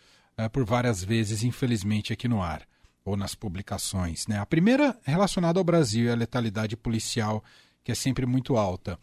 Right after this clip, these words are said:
Pelo menos vinte e uma pessoas morreram e outras duas ficaram feridas na manhã de hoje na Vila Cruzeiro, na Penha, na zona norte do Rio de Janeiro, onde houve uma operação conjunta do bop, da Polícia Militar, da Polícia Federal e da Polícia Rodoviária Federal.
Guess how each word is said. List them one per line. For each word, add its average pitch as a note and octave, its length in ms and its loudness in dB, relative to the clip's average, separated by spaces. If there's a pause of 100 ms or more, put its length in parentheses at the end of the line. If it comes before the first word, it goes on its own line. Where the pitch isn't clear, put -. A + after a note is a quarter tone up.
(360)
Pelo C#3 140 0
menos D3+ 200 0
vinte F#3+ 240 4
e - 40 4
uma F#3+ 120 4
pessoas D3+ 400 2
morreram C#3+ 480 4
e D3+ 60 4
outras D#3 380 2
duas E3 320 4
ficaram C#3 340 2
feridas C3+ 380 0
na C3 100 2
manhã B2 260 4
de G#2+ 140 -2
hoje A2+ 240 0
na A2+ 80 2
Vila A2+ 240 -2
Cruzeiro, A#2 540 0
na A#2 100 0
Penha, A#2 360 0
na A2+ 100 0
zona A2 240 0
norte G#2+ 260 -2
do G#2 60 -2
Rio G#2+ 160 0
de G#2+ 80 -6
Janeiro, A#2+ 420 2 (540)
onde A#2+ 260 0
houve B2 140 0
uma B2+ 140 0
operação C3 340 -2
conjunta D3 580 2
do A2 80 -4
bop, A#2 480 2
da B2 100 0
Polícia B2+ 320 -2
Militar, B2 340 0
da D3 80 -4
Polícia C3 280 -4
Federal B2 380 0
e F3 40 0
da D3+ 80 -2
Polícia D3 300 -2
Rodoviária A#2 480 -2
Federal. G#2 460 -4